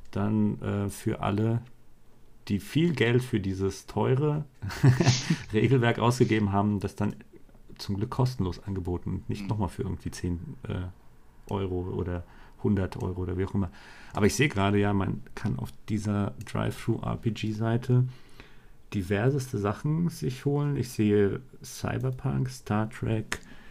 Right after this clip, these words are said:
Speaker 1: Warhammer Fantasy, Legend of the Five Rings und das einfach nur auf der Startseite. Also es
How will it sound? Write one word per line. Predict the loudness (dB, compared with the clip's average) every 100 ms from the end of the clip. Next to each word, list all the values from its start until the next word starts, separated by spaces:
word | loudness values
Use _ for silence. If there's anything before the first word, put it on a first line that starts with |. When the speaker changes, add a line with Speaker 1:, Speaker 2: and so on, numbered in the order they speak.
| -18 -16 -16 -18 -20 -20 -20 -8
Speaker 1:
Warhammer | 2 4 6 6 4 2
Fantasy, | 4 4 4 2 2 4 6 6 4 -4 -20 -20 -20 -18 -4
Legend | 0 0 0 -2
of | -4
the | -4
Five | -2 0 0 -2
Rings | 0 4 4 2 -4 -14 -16 -16 -16 -16 -16 -16 -10
und | -2 2 2 2
das | 0
einfach | 0 0 -2 -4 -12 -14 -16 -10 0
nur | 2 2
auf | -2 -4
der | -2 -2
Startseite. | -2 -2 -2 -6 -6 -4
Also | 0 2
es | 2